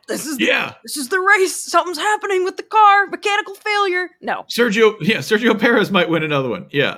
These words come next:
Speaker 2: that's, hasn't happened.
Speaker 1: I'm with you. And I think, like, I will give him all the credit in the world, as he deserves, for still keeping focus despite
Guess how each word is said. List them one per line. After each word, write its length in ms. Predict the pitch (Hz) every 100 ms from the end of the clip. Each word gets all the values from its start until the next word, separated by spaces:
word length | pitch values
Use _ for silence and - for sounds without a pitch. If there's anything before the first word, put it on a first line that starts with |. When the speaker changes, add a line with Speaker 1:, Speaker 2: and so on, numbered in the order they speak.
| -
Speaker 2:
that's, 560 | 117 120 - - - _ _ _ _
hasn't 360 | - 101 98 -
happened. 520 | - 127 - - 139 _ _ -
Speaker 1:
I'm 200 | 302 294
with 200 | 226 220
you. 180 | 202 185
And 160 | 277
I 100 | 285
think, 360 | 285 349 359 - - -
like, 180 | 247 233 -
I 180 | 226 240
will 260 | 226 240 240
give 220 | 233 226
him 440 | 196 220 214 214 208 _ _ _ _
all 160 | 202 220
the 80 | 233
credit 240 | 247 226
in 100 | 220
the 80 | 226
world, 380 | 190 180 180 175 -
as 180 | 196
he 100 | 190
deserves, 540 | 214 196 196 190 180 - _
for 580 | 214 196 196 196 185 _ _
still 600 | - - - 226 226 226 220
keeping 680 | - 220 220 214 208 202 _ _
focus 800 | - 214 208 190 185 185 - - _ _ _ _ _ _
despite 640 | 226 220 - 220 226 208